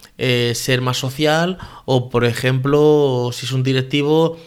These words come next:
que no se escaqueen mi, mis empleados, porque se escaquean cada dos por tres y resulta que les estoy pagando una pasta, pero claro, están todo el rato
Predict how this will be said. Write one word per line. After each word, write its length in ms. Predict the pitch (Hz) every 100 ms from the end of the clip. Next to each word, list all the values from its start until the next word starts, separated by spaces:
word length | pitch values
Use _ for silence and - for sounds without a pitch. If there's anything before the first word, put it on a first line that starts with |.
| - _ -
que 760 | 127 120 120 117 117 117 117 123
no 100 | 131
se 100 | 151
escaqueen 380 | 147 143 135
mi, 640 | 127 123 120 117 117 110 -
mis 200 | 123 131 123
empleados, 420 | 113 131 165 160
porque 200 | 123 123
se 120 | 117
escaquean 340 | 117 113 131
cada 140 | 135 135
dos 100 | 135
por 160 | 143
tres 380 | 139 156 170 - - - - -
y 220 | 139 131
resulta 300 | 120 135 143
que 60 | 131
les 100 | 127
estoy 100 | 139
pagando 300 | 135 143 147 147 143 143
una 280 | 143 139 139
pasta, 360 | 156 160 175 170
pero 200 | 143 135
claro, 120 | 151
están 160 | 131
todo 120 | 143 160
el 40 |
rato 600 | 160 151 135 120 117 113